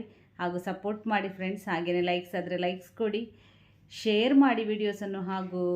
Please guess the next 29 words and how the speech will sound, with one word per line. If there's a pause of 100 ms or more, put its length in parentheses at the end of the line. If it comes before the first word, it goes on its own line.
(1200)
ಆ, (1160)
ಬೆಲ್
ಬಟನನ್ನು
ಒತ್ತಿ (220)
ಆಲ್
ಕೊಡ್ಲಿಕ್ಕೆ
ಮರಿಬೇಡಿ
ಫ್ರೆಂಡ್ಸ್. (100)
ಆಲ್
ಕೊಟ್ರೆ
ಮಾತ್ರ
ನಿಮ್ಗೆ
ನಾನು
ಮಾಡುವ
ಎಲ್ಲ
ವಿಡಿಯೋಸ್ಗಳು (500)
ನೋಡ್ಲಿಕ್ಕೆ
ಸಿಗ್ತವೆ. (300)
ಇವತ್ತು
ನಾವು
ಒಂದು
ಕೆ
ಜಿ
ಮಟನ್
ತಗೊಂಡು
ಬಂದಿದ್ದೇವೆ,
ಈಗಷ್ಟೇ
ತಗೊಂಡು
ಬಂದದಷ್ಟೇ.